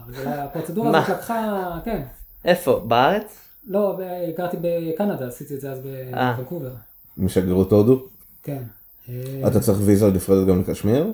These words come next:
Speaker 1: לא. נכנס להודו וזהו. ואז, אה, או טיסה או,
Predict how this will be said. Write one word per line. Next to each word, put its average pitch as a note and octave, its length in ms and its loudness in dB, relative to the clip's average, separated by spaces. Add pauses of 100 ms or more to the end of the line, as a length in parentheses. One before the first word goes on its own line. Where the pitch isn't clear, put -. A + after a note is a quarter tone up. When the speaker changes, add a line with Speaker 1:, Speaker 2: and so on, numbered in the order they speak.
Speaker 1:
לא. C3+ 140 -8 (460)
נכנס G#3 240 -6
להודו F3+ 520 0
וזהו. A3 380 -4 (520)
ואז, D3+ 280 -6
אה, D#3+ 80 -6
או E3 100 -4
טיסה D#3 380 -4
או, D3+ 60 -4